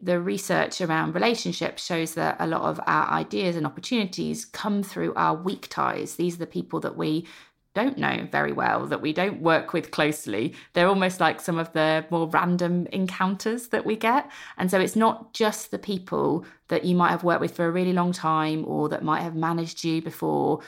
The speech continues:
that you need in your network. You also need some sort of new stimulus, <laughs> new thinking, new people. And that can really help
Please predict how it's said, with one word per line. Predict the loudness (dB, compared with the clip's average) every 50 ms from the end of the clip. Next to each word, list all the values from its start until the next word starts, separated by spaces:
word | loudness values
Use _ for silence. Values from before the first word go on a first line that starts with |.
| -20 -16 _
that | -8 -2 0
you | 2 2
need | 4 4 4 2
in | 2 2
your | 2 2
network. | 2 2 0 0 0 -2 -2 -2 -4 -4
You | -4 -2
also | 0 0 -2 -2 -2 0 0
need | 2 2 2 0 -2 -4 -8 -12 -20 -20 _
some | -8 -4 -4 -2
sort | 0 2 0 0 0 -2
of | -8 -18 _ _
new | -2 2 4 4 4
stimulus, | 4 2 2 2 4 4 4 6 4 4 2 2 0 2 4
<laughs> |
new | 4 6 4
thinking, | 4 4 4 4 4 4 4 4 4 4 6
new | 6 4 4 2
people. | 2 0 -2 -2 0 2 2 4 4 4 4 2 0 -4 -10 -4 0
And | 2 4 4
that | 4 2 2
can | 0 2
really | 2 2 0
help | 0 0 2 2 2 2 -2